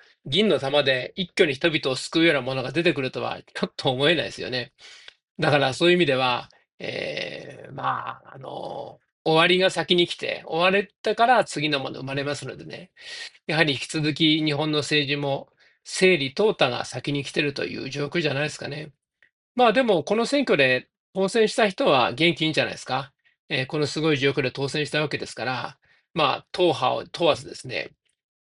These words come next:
やっぱ元気いいし、だから、逆に元気いい人が多いからですね、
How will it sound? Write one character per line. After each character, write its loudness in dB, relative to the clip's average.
や 6
っ 0
ぱ -12
元 2
気 -4
い -4
い -6
し、 -10
だ 4
か 6
ら、 4
逆 2
に 0
元 2
気 0
い 4
い 4
人 4
が 4
多 6
い 2
か 4
ら 4
で -2
す -10
ね、 -6